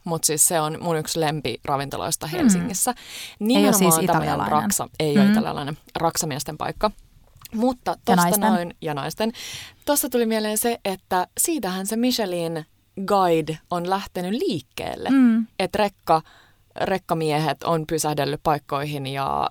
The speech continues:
Speaker 1: ja halunnut
Speaker 2: Onko se lähtenyt siitä? Mä en
Speaker 1: Mu-,
Speaker 2: tiennyt sitä.
Speaker 1: mun mielestä se on lähtenyt siitä, että
Speaker 2: Aa.
Speaker 1: rekkakuskit on halunnut tietää, että mihin kannattaa pysähtyä.
Speaker 2: <laughs>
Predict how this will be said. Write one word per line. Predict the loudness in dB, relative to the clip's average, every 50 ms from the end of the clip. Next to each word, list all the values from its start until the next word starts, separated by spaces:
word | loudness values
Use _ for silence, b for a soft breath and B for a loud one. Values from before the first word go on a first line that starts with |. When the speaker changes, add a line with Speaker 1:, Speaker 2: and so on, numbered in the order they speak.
| -4 -4
Speaker 1:
ja | -4 -4 -2
halunnut | 0 2 4 4 4
Speaker 2:
Onko | 6 6
se | 6 6
lähtenyt | 6 4 4 2 0 0 0
siitä? | -2 -4 -4 -4 2 4
Mä | 6 6 6
en | 6
Speaker 1:
Mu-, |
Speaker 2:
tiennyt | 6 6 4 4 2 -2 -6
sitä. | -6 -6 -4 -2
Speaker 1:
mun | 0 0 2 2
mielestä | 0 0 0 0
se | 2
on | 2
lähtenyt | 2 2 0 -2 -4 -2 0 0
siitä, | 2 2 2 2 0 0 0
että | 0 0 -2 -2 -2 2 4
Speaker 2:
Aa. | 6 6 8 8 6 6 4 0
Speaker 1:
rekkakuskit | -2 -2 0 0 2 2 2 2 2 2 0 0 -2 -2
on | 0 0 0 -2 -4 -6
halunnut | -2 0 0 2 0 0 -2 -2
tietää, | 0 2 2 4 4 2 0
että | 0 0
mihin | -2 -4 -2 -2 0
kannattaa | 0 0 0 0 -2 -2 -2 -2 0
pysähtyä. | 0 0 -2 -2 -4 -8 -10 -10 -6 -2
Speaker 2:
<laughs> | -2 -2 0 -2 -2 -2